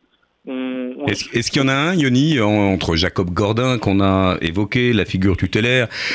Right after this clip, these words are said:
Speaker 2: le père fondateur, si j'ose dire, de l'école d'Orsay, Chouchani, euh, Lévinas, et Eliane Amadou, Lévi Valency, André Neher, Benjamin Gross, Manitou, Elie Wiesel et tant d'autres, est-ce qu'il y en a un qui a eu plus tes faveurs, qui t'a intrigué davantage, où tu t'es dit,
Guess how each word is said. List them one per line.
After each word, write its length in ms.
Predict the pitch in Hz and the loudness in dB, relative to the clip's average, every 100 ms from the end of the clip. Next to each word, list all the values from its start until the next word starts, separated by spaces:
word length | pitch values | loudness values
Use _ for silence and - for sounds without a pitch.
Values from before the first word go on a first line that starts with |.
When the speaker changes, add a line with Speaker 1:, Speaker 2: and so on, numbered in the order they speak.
| - - | -4 -2
Speaker 2:
le 120 | 87 | -2
père 300 | - 156 143 | 0 0 0
fondateur, 460 | 120 107 104 147 | 0 -2 0 -2
si 120 | 131 101 | 0 0
j'ose 180 | 107 | 2
dire, 120 | 110 120 | 2 2
de 60 | |
l'école 300 | 98 95 101 | 2 2 0
d'Orsay, 420 | 98 110 - 139 | 2 0 0 -2
Chouchani, 720 | 131 113 - 110 131 131 127 | 0 0 0 2 4 4 4
euh, 80 | 117 | 2
Lévinas, 680 | 92 95 98 117 123 127 - - - - - | 2 0 2 2 2 0 -4 -8 -12 -12 -8
et 120 | 87 | -4
Eliane 240 | 90 98 101 | -2 0 0
Amadou, 280 | 98 98 | 0 2
Lévi 200 | 101 95 | 0 2
Valency, 380 | 98 101 107 - | 2 0 0 0
André 260 | 113 92 101 | 0 2 2
Neher, 220 | 110 107 | 2 0
Benjamin 380 | 95 98 104 104 | 0 0 0 0
Gross, 240 | 95 107 | 2 0
Manitou, 560 | 107 107 107 135 131 120 | 2 0 0 2 2 2
Elie 160 | 110 113 | 2 2
Wiesel 260 | 117 123 | 0 0
et 80 | 117 | 0
tant 240 | - 135 | 0 0
d'autres, 320 | 123 151 151 135 | 2 0 0 -2
est-ce 120 | 117 | -2
qu'il 120 | 151 | -2
y 40 | |
en 40 | 156 | 0
a 200 | 147 151 | -2 -2
un 140 | 156 | -4
qui 180 | - 143 | -2 -2
a 60 | 131 | 0
eu 240 | 143 139 - - - - | 2 0 -2 -10 -10 -2
plus 180 | 131 - | 0 0
tes 100 | 143 | 0
faveurs, 640 | 165 127 113 120 123 117 | 0 2 2 4 2 0
qui 100 | 98 | -2
t'a 140 | 107 | 0
intrigué 340 | 101 - 107 107 | 0 0 0 0
davantage, 600 | 110 127 - 98 104 101 | 0 0 0 2 2 2
où 80 | 101 | 0
tu 100 | - | -2
t'es 120 | 120 | -2
dit, 320 | 127 160 - | 0 0 -4